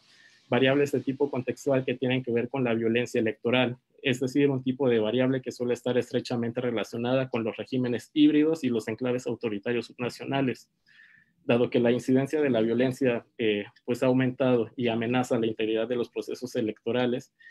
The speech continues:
creo que sería pertinente incluir otro tipo de variables, eh, tal vez más de tipo cualitativo, en este caso, eh, relacionadas con violencia hacia candidatos, autoridades electorales, eh, boicots, entre otros, eh, que se han ido registrando,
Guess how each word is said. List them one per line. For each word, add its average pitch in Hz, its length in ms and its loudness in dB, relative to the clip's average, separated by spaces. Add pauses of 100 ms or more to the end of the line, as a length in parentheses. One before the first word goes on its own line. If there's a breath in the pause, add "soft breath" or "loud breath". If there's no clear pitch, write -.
(200 loud breath)
creo 139 220 2
que 139 100 -2
sería 123 380 0
pertinente 135 720 -2
incluir 127 420 0
otro 123 260 0
tipo 123 320 -2
de 110 160 2
variables, 120 640 0
eh, 104 300 -2
tal 113 140 0
vez 117 180 -2
más 117 160 -4
de 110 140 0
tipo 127 360 -6
cualitativo, 113 760 -4 (500 soft breath)
en 123 120 -2
este 123 240 -2
caso, 127 480 -2
eh, 104 280 0
relacionadas 117 640 -4
con 113 180 -6
violencia 120 460 0
hacia 110 160 -4
candidatos, 113 760 -2
autoridades 113 640 -4
electorales, 113 800 -4
eh, 104 400 -6 (520 soft breath)
boicots, 120 600 0
entre 120 300 0
otros, 147 520 0
eh, 107 400 -2
que 120 120 0
se 127 120 -2
han 123 140 -2
ido 123 160 2
registrando, 123 720 -4